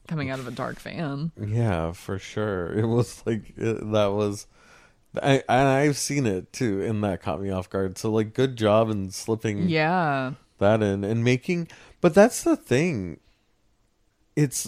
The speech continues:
Speaker 2: it, it really does, because if it started off violent like
Speaker 1: Mm-hmm.
Speaker 2: that, then yeah, okay.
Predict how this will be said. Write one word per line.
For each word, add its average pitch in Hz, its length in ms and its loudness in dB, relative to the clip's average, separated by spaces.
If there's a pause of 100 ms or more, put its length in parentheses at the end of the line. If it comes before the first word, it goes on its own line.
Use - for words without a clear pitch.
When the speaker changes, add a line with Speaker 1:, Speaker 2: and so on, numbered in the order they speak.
Speaker 2:
it, 151 240 4
it 151 180 4
really 135 500 2
does, 123 600 -2 (1300)
because 156 240 0
if 196 120 0
it 277 140 -2
started 135 400 2
off 98 380 0
violent 147 840 -2
like 175 200 4
Speaker 1:
Mm-hmm. 180 140 2
Speaker 2:
that, 170 500 2
then 160 200 4
yeah, 170 300 2
okay. 127 640 0